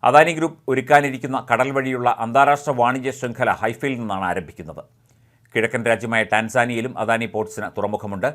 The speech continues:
ദാർ എസ് സലാം തുറമുഖം രണ്ടായിരത്തി ഇരുപത്തിനാലിലാണ് അദാനി ടാൻസാനിയയിൽ സ്വന്തമാക്കിയത്. ടാൻസാനിയയിലെ ഏറ്റവും വലിയ നഗരമായ ദാർ എസ് സലാമിലെ തുറമുഖം മുപ്പത് വർഷത്തേക്കുള്ള കരാർ പ്രകാരമാണ് അദാനി സ്വന്തമാക്കിയത്.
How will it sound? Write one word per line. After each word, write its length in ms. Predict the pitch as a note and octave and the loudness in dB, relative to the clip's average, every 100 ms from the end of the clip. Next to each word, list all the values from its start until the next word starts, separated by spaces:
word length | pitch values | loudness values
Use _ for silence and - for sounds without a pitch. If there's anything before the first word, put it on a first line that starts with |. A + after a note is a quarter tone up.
| - _ - | -6 _ 0
ദാർ 240 | A#2+ C#3 C3+ | 8 8 6
എസ് 180 | B2 - | -8 0
സലാം 240 | B2 A#2+ A2 | 4 4 4
തുറമുഖം 360 | A2+ A2 G#2+ F#2+ G2+ | -4 -2 -6 -8 -6
രണ്ടായിരത്തി 380 | G#2+ A2+ A2+ A2+ | 0 -2 -2 -8
ഇരുപത്തിനാലിലാണ് 600 | C3+ - A#2 G2+ F2+ F#2 - - | -6 -4 -4 -2 -4 -6 -10 -6
അദാനി 320 | G#2 G#2+ G2 - - | 0 0 0 -12 -4
ടാൻസാനിയയിൽ 600 | G#2+ A#2 C3 A2+ F#2 D#2+ D2 _ _ _ _ _ - | -4 -4 -6 -6 -6 -10 -16 _ _ _ _ _ -10
സ്വന്തമാക്കിയത്. 600 | F#2+ F2 C#2 _ D2+ C2+ _ _ _ _ - | -6 -6 -8 _ -18 -18 _ _ _ _ -2
ടാൻസാനിയയിലെ 520 | G2+ G#2+ A2 A2 A#2 A2 | -2 0 -2 -2 -4 -4
ഏറ്റവും 240 | A2 B2+ A#2+ | -4 -2 -2
വലിയ 200 | A#2 A2+ A2+ | -2 -4 -2
നഗരമായ 380 | A2 A#2 A2+ A#2+ - A2+ | -2 0 0 -2 -2 4
ദാർ 180 | B2 B2 | 4 4
എസ് 160 | B2 | -2
സലാമിലെ 380 | A#2+ A#2 A2+ A2+ A2+ | 0 0 0 -6 -2
തുറമുഖം 360 | A2+ A#2+ G#2 D2 _ _ - | -2 -2 -8 -10 _ _ -8
മുപ്പത് 280 | B2 C#3+ D3 | -2 2 2
വർഷത്തേക്കുള്ള 500 | C3 A#2+ B2+ B2 A2+ G#2+ | 2 -2 -8 -6 -2 0
കരാർ 200 | A2 A#2 | 4 4
പ്രകാരമാണ് 580 | B2 A#2 A2+ A2 G2+ F#2 - | 4 0 2 2 0 -4 -8
അദാനി 300 | F#2 G2+ F#2+ F2+ | 0 0 0 -6
സ്വന്തമാക്കിയത്. 580 | F#2 E2+ D#2+ - D#2 | -10 -10 -12 -14 -18